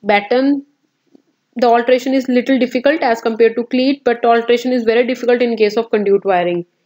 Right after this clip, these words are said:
There is no mechanical protection in case of cleat wiring. There is good mechanical protection in case of casing and capping, and then the mechanical protection is very good in case of conduit wiring. These are wiring accessories.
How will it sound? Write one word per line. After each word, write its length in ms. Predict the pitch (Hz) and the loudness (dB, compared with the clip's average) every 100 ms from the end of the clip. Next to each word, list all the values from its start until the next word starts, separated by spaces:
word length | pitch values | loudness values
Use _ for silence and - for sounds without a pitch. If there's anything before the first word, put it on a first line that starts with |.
| _ _ _ _ _ _ _ | _ _ _ _ _ _ _
There 120 | - 302 | 0 2
is 120 | 294 | 4
no 160 | 311 | 4
mechanical 480 | 311 302 285 285 302 | 4 2 -2 -2 -2
protection 420 | 294 269 262 - | 0 -2 -2 0
in 160 | 277 277 | 2 2
case 220 | 277 277 | 2 2
of 140 | 277 277 | -2 0
cleat 240 | 247 233 | -2 0
wiring. 500 | 220 196 165 147 151 _ _ _ _ _ _ | 2 2 0 -4 -10 _ _ _ _ _ _
There 120 | 226 | 2
is 140 | 226 226 | 2 2
good 180 | 247 240 | -2 0
mechanical 480 | 262 254 240 254 | 0 0 2 0
protection 400 | 254 233 240 - | 0 -4 -4 -2
in 180 | 247 247 | -2 -2
case 240 | 240 240 240 | 0 -2 0
of 160 | 233 | -6
casing 360 | - 226 240 240 | 0 0 0 0
and 160 | 240 233 | 0 0
capping, 440 | 233 233 240 254 _ _ _ _ _ | -2 0 -2 -4 _ _ _ _ _
and 220 | 220 220 | -4 -2
then 400 | 220 220 220 220 214 | 0 -2 -2 -4 -2
the 100 | 220 | -2
mechanical 480 | 220 220 220 226 | -2 -2 -2 -2
protection 400 | 240 233 226 - | -2 -4 -6 -2
is 200 | 233 233 - | 0 0 0
very 220 | 208 247 | 0 2
good 160 | 247 254 | 2 2
in 160 | 254 | 0
case 240 | 233 190 226 | 0 0 -2
of 160 | 233 | -2
conduit 460 | - 220 190 180 185 | -2 -2 -2 -4 -2
wiring. 340 | 170 147 131 139 _ _ _ _ _ _ _ _ _ _ _ _ _ _ _ _ _ _ _ _ _ _ _ _ 233 | -4 -4 -10 -16 _ _ _ _ _ _ _ _ _ _ _ _ _ _ _ _ _ _ _ _ _ _ _ _ 0
These 180 | 285 | 2
are 140 | 311 330 | 2 2
wiring 400 | 254 214 233 247 | 2 2 0 0
accessories. 640 | 240 208 - _ 151 135 | 0 -4 -6 _ -16 -16